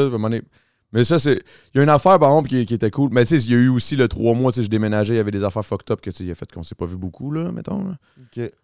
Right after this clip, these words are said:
Speaker 1: Mais, mais, mais, mais ça reste que, tu sais, hey, le moment, par exemple, après trois mois, là, et si boire de Chris que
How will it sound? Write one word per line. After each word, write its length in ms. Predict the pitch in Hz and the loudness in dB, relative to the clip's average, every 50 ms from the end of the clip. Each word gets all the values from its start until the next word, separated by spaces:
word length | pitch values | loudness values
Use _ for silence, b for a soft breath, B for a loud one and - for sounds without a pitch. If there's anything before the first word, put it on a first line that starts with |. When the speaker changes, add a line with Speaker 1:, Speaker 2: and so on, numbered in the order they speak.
| _ _ - | _ _ -12
Speaker 1:
Mais, 400 | 95 95 95 95 95 95 95 95 | -8 -6 -4 -2 -2 -2 -2 -2
mais, 320 | 95 95 95 92 92 90 | -2 -2 -2 -2 -2 -2
mais, 400 | 92 92 92 92 92 92 92 92 | -2 -2 -2 -2 -2 -2 -4 -4
mais 120 | 90 95 | -6 -6
ça 160 | 90 - 101 98 | -4 -2 -2 -2
reste 240 | 87 107 110 - - | 0 0 -2 -2 -2
que, 60 | 107 | -4
tu 100 | 92 - | -2 -2
sais, 220 | 120 120 117 107 - _ _ _ _ _ _ _ _ _ _ _ _ _ _ _ _ - | -2 -2 -2 -2 -6 _ _ _ _ _ _ _ _ _ _ _ _ _ _ _ _ -4
hey, 80 | 104 110 | 0 2
le 120 | 117 117 | 2 4
moment, 320 | 117 123 120 139 147 143 | 4 4 4 4 4 4
par 140 | 117 120 123 | 4 4 4
exemple, 140 | 135 131 123 | 4 2 0
après 200 | 113 - 110 113 | -2 -2 -2 -2
trois 260 | - 104 104 107 113 110 | -4 -2 -2 0 0 2
mois, 220 | 117 123 131 131 | 2 2 2 2
là, 100 | 120 120 - | 2 2 0
et 160 | 127 127 123 | 0 -2 -2
si 240 | 104 - - - 110 | -2 -2 -4 -6 -4
boire 240 | 95 98 101 101 101 | -2 0 0 2 0
de 100 | 98 92 | 0 -2
Chris 280 | 92 - 98 101 107 101 - | -4 -6 -8 -8 -8 -6 -6
que 320 | - 95 92 90 87 87 | -6 -4 -4 -4 -4 -6